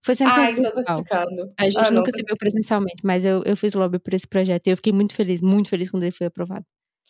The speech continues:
Speaker 2: Ai, que bom. Não, feliz,
Speaker 1: Sim.
Speaker 2: tá vendo? Dá pra
Speaker 1: Sim.
Speaker 2: gente fazer as coisas, gente. Dá um traba-, trabalheira, o governo, nossa, lutou contra
Speaker 1: Oh.
Speaker 2: esse projeto do começo ao fim.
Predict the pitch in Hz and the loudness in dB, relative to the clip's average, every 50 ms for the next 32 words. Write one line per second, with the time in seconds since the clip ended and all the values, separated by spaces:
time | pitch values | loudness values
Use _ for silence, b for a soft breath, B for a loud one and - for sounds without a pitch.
0 | B B B B - 220 254 277 294 277 - 285 285 294 294 302 294 277 277 _ | B B B B -4 -2 0 0 0 -2 -4 0 0 2 2 2 0 -4 -10 _
1 | _ 254 269 294 285 - - 302 302 330 220 226 240 226 262 381 392 349 269 B | _ 0 0 0 2 2 2 2 2 2 2 2 2 4 2 2 2 -2 -4 B
2 | B B B B B _ - 262 277 - 403 359 370 359 - - 302 262 269 254 | B B B B B _ 2 2 4 4 4 4 4 2 2 -2 0 2 2 2
3 | - - 226 220 214 220 202 190 170 165 - - 202 208 233 254 233 254 247 240 | 2 0 0 0 -2 -2 0 0 -2 -2 0 0 0 2 2 2 2 2 0 2
4 | - 233 226 254 302 381 339 247 208 226 220 214 214 208 208 208 220 247 247 254 | 0 0 2 2 0 2 2 2 2 2 0 0 -2 -2 0 0 0 2 2 2
5 | 311 294 - 269 247 240 240 262 240 240 - 175 190 269 285 269 - - 254 247 | 0 0 -2 -4 -4 0 0 0 -2 0 2 2 2 2 0 -2 -2 -4 0 0
6 | 269 254 - 285 277 262 - 269 254 277 277 - - - - 269 349 392 392 - | 0 0 0 -2 -4 -2 -2 0 0 0 -2 -2 -2 0 2 2 2 0 -2 -8
7 | - - 247 247 311 - | -8 -6 -4 -4 -4 -6